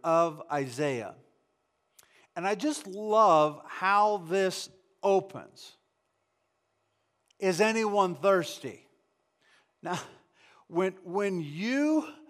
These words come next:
are thirsty, I'm talking about a hot hundred and twenty day, a degree day here in Arizona. You're out in the backyard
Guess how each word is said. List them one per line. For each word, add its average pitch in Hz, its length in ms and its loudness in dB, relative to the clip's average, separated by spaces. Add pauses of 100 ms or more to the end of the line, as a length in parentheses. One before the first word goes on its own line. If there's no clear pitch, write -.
(280)
are 180 240 -2
thirsty, 208 800 -6 (520)
I'm 196 180 -4
talking 220 260 4
about 190 240 2
a 165 80 2
hot 208 360 4 (420)
hundred 226 420 0
and 185 100 -12
twenty 208 420 -2
day, 196 680 0
a 190 80 -8
degree 180 420 -4
day 180 400 2
here 190 240 0
in 180 80 -4
Arizona. 156 760 -2 (460)
You're 156 160 0
out 208 180 8
in 208 80 -14
the 208 80 -4
backyard 165 880 4